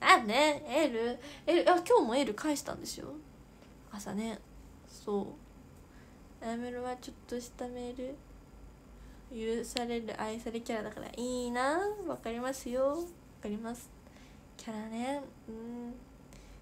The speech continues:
違反、違反。ちょっとし-、ルール違反。そう、いいな。なんか、一応、かのんちゃん。中一のぐらいのかのんちゃん。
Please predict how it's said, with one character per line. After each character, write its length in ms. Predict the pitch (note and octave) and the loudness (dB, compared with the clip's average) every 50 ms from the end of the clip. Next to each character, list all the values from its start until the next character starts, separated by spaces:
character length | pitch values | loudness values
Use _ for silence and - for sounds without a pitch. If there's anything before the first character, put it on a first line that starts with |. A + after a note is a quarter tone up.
| - - - | -16 -12 -8
違 440 | - - - - G3+ F3+ G#3+ A#3 A#3 | -8 -8 -6 -6 -6 -6 -4 -6 -2
反、 200 | - B3 A3 G#3+ A3 A#3 - E4 G#4+ A#4+ A4+ G4 D4+ - | 0 2 2 2 0 -2 -2 0 2 2 2 2 2 0
違 100 | - B3+ B3 A#3+ | -2 -6 -2 0
反。 320 | C4 A#3+ A#3+ A#3+ A#3+ A3 G#3+ - | 0 0 2 0 -2 -2 -4 -8
ち 120 | - - | -6 -6
ょ 40 | B3+ | -6
っ 20 | B3 | -2
と 120 | - C4 | 0 0
し-、 100 | C4 C4 B3 | 0 0 -2
ル 140 | A#3 A#3+ C4+ | -2 0 2
ー 80 | C#4 B3+ | 2 2
ル 80 | B3+ | 2
違 100 | C4 C#4 | 0 -2
反。 180 | - - A3+ A3 | -2 -4 -8 -10
そ 1040 | - - - - - - - - - - - - - - - - - - - - A3+ | -10 -12 -12 -12 -12 -14 -14 -6 -6 -6 -6 -6 -12 -20 -20 -20 -20 -20 -14 -12 -12
う、 60 | - - A#3+ B3 | -12 -12 -12 -10
い 120 | A3 G#3 G3+ | -6 -4 -4
い 40 | G3+ | -4
な。 140 | G3+ A3 | -4 -4
な 80 | A#3 D4 | -4 -6
ん 60 | E4+ F#4 F#4 F4+ F4+ - - - - - - - - - - - - - - - - - - - - C4+ B3+ | -6 -6 -8 -10 -14 -18 -20 -20 -20 -20 -20 -20 -20 -20 -20 -20 -20 -20 -20 -20 -20 -20 -20 -18 -14 -12 -12
か、 180 | B3 - - A#3+ B3 B3 A#3 - - - - - - - - - - - - - - - - - - | -12 -12 -12 -12 -12 -12 -14 -18 -20 -20 -20 -20 -20 -20 -20 -20 -20 -20 -20 -20 -20 -20 -20 -20 -18
一 240 | - - - C4+ C4 B3 | -18 -12 -10 -10 -10 -10
応、 40 | B3 B3 - | -12 -12 -10
か 60 | - | -8
の 120 | C4 B3+ B3 | -8 -6 -6
ん 100 | A#3+ A#3+ - - - - - - - - - - - - - - - - - - - - - | -8 -8 -12 -16 -20 -20 -20 -20 -20 -20 -20 -20 -20 -20 -20 -20 -20 -20 -20 -20 -20 -20 -18
ち 120 | - - | -14 -12
ゃ 40 | B3+ | -10
ん。 80 | B3 A#3 - - - - - - - - - - - - - - - - - - - - - - - - - - - - - - - - - - - - - - | -10 -12 -14 -16 -20 -20 -20 -20 -20 -20 -20 -20 -20 -20 -20 -20 -20 -20 -20 -20 -20 -20 -20 -20 -20 -20 -20 -20 -20 -20 -20 -20 -20 -20 -20 -20 -20 -20 -16 -8
中 240 | - - D#4+ E4 F4 | -2 2 4 6 6
一 220 | E4+ E4+ - - E4+ | 6 6 4 2 4
の 60 | E4 | 6
ぐ 160 | E4+ E4+ F4 | 6 8 8
ら 100 | E4+ D4+ | 8 6
い 100 | D4+ C4+ | 6 4
の 140 | A3 - - | 0 -2 -4
か 160 | - - C#4+ C4+ | -2 0 0 0
の 140 | C4+ C4+ | 0 0
ん 140 | B3+ A#3+ A#3 A#3 - | -2 -2 -4 -8 -8
ち 100 | - - | -6 -4
ゃ 100 | A#3 A3+ | -4 -4
ん。 80 | A3 | -4